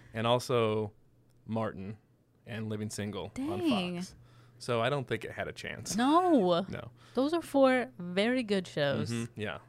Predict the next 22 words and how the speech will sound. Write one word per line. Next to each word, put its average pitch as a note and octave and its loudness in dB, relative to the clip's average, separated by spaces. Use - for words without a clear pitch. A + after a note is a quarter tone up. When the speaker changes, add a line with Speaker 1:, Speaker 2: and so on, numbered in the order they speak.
Speaker 1:
So G#2+ -6
ratings A#2 2
were G#2+ 0
horrible A2 -4
Speaker 2:
<laughs> - -20
Yeah, A3+ -2
they - -6
Speaker 1:
because G#3+ 0
Speaker 2:
shoulda A#3+ 2
Speaker 1:
of A3+ 2
Speaker 2:
just B3+ 0
moved D#4 4
it. D#3+ 0
Speaker 1:
nobody A#2 4
Speaker 2:
Like, A2 2
Speaker 1:
was A2 -2
left A2 -6
to G2+ -4
watch - -4
it. - -10
Speaker 2:
networks G#3+ -6
are D3+ -6